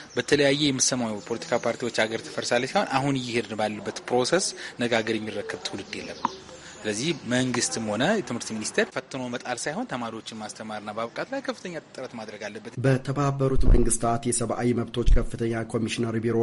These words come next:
Speaker 2: ባለፈው ሰኔ ወር ይፋ ባደረገው ሪፖርት ባለፈው ዓመት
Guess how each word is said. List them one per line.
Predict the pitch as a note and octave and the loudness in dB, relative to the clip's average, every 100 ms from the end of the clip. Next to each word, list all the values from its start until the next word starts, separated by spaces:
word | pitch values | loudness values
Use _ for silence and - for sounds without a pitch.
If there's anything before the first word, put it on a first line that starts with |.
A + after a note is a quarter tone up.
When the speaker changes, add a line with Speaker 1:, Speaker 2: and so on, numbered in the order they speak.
| B2 | 4
Speaker 2:
ባለፈው | B2 A#2 A2+ A#2 A2+ | 4 2 2 2 0
ሰኔ | - A2+ A2+ | 2 0 0
ወር | A2 A#2 | 2 2
ይፋ | A#2+ A2 A#2+ A2+ | 2 0 0 0
ባደረገው | A#2 A2 A2+ A#2 A2+ A#2+ | 0 0 -2 0 2 4
ሪፖርት | B2+ C3 C3+ C3+ - - A2+ | 2 0 -2 4 6 6 4
ባለፈው | A#2+ A#2 A2+ A2 A2+ | 4 6 4 2 0
ዓመት | G#2+ G#2+ A2+ | 0 0 -2